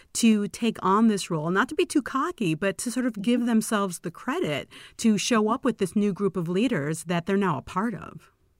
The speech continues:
Speaker 2: Yeah, absolutely. And confidence is,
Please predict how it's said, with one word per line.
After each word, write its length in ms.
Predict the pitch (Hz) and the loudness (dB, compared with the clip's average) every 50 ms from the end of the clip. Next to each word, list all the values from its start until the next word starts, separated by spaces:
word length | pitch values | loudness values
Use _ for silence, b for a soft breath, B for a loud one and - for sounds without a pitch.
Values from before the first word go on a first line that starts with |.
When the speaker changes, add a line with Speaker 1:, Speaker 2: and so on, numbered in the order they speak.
| _ _ _ _ - _ _ b b b b b - | _ _ _ _ -20 _ _ b b b b b 0
Speaker 2:
Yeah, 200 | 214 208 196 190 | 4 4 6 6
absolutely. 580 | 208 202 - - 202 190 185 202 196 - 175 - | 4 2 0 -2 -2 0 0 -2 -2 -4 -4 -4
And 200 | - - 180 - | -4 -4 -6 -2
confidence 640 | - 240 240 247 - 262 226 208 202 202 202 - | 2 2 2 4 4 2 4 4 2 2 0 0
is, 440 | 175 180 180 180 180 - - - | 0 0 0 -2 -4 -10 -14 -14